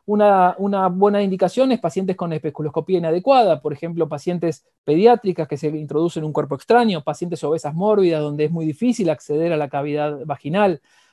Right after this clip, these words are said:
pacientes con craurosis vulvar, como por ejemplo la imagen superior, donde la paciente es muy difícil colocar un espéculo en estas pacientes. Bueno, la histeroscopía nos permite acceder a través de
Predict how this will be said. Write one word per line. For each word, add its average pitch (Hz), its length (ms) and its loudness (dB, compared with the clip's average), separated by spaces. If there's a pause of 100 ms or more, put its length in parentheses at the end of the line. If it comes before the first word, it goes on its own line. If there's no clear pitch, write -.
(180)
pacientes 180 420 2
con 170 100 2
craurosis 165 460 2
vulvar, 185 460 6
como 147 300 -4
por 147 140 -4
ejemplo 165 320 -2
la 147 80 0
imagen 156 300 -4
superior, 170 560 2 (240)
donde 156 240 4
la 156 100 4
paciente 185 540 2 (180)
es 165 140 0
muy 220 220 4
difícil 214 360 -2
colocar 160 320 2
un 165 100 -4
espéculo 190 380 4
en 151 60 -2
estas 151 180 -10
pacientes. 143 380 -4
Bueno, 151 160 0
la 151 80 -4
histeroscopía 175 640 0
nos 180 160 -4
permite 180 340 0
acceder 220 600 2
a 165 100 -6
través 160 300 0
de 156 240 2